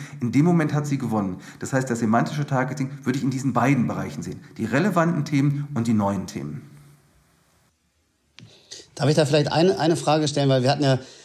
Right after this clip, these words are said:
Speaker 2: dein Limonadenrezept gehört, Markus, wo du ja auch die Werte ansprichst, die ja auch aktuell, ja, auch vielleicht durch Corona, aber vielleicht auch schon, weil es auch wieder ein Trend ist, ähm,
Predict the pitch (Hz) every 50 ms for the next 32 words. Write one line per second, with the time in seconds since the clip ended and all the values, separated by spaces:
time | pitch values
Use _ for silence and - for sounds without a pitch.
0 | - _ - - 135 135 131 127 127 127 127 127 135 147 175 160 123 120 120 -
1 | 120 107 - - 110 110 113 - 107 101 101 101 - 143 160 - - - - _
2 | _ _ - - - _ - - 123 123 131 127 123 - - 123 - - - -
3 | - - - _ _ - - - _ - - 120 117 110 101 127 135 147 165 143
4 | - 135 - 117 110 110 - - - 101 92 87 - - _ - - 117 120 120
5 | 113 120 113 - - 139 139 143 - 127 - 127 135 139 143 147 147 143 - -
6 | - - - _ _ _ _ _ _ _ _ _ _ _ _ - - 120 131 143
7 | - 131 - - - - - 131 143 156 - 165 139 - - 139 135 143 147 143
8 | 143 143 143 - - 123 117 120 110 - - 113 120 131 143 143 - 127 131 127
9 | - - 131 127 127 127 - - - 104 120 120 127 131 135 120 110 - 127 -
10 | 101 92 113 104 - - 131 131 127 - 135 143 139 143 - - - 123 123 120
11 | 120 120 113